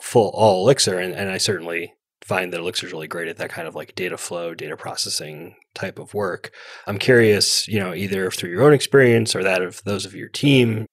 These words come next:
has Elixir influenced how they think about things that are not Elixir? I mean, I'm mostly interested in how it impacts other language use, but also, you know, just, like, does Elixir kind of give you patterns that you find able to apply in other ways?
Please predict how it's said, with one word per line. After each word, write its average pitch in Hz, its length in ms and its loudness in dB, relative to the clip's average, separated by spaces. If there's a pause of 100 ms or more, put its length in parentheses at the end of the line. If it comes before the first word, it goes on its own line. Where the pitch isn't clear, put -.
has 117 160 0
Elixir 110 580 2
influenced 101 600 -6
how 98 120 -6
they 95 140 -6
think 95 240 -10
about 85 440 -2 (220)
things 98 180 -2
that 90 80 -2
are 85 80 -2
not 87 160 -4
Elixir? - 500 -8 (220)
I - 80 -8
mean, 92 140 -6
I'm - 140 -10 (280)
mostly 107 380 0
interested 95 400 -2
in 90 100 -12
how 98 200 -4
it 95 60 -4
impacts 87 300 -6
other 90 160 -8
language 107 440 2
use, 104 260 -4
but 95 120 -6
also, 85 540 -6 (400)
you 101 80 -2
know, 85 140 -6
just, - 260 -2
like, 82 420 -10
does 101 140 -2
Elixir 98 500 0
kind 95 200 -4
of - 220 -8 (140)
give 113 180 0
you 101 120 -4
patterns 95 500 -2
that - 100 -8
you 95 80 -8
find 90 300 -8
able 90 240 -4
to - 140 -6
apply 87 380 -8
in - 200 -10
other 80 180 -6
ways? - 440 -8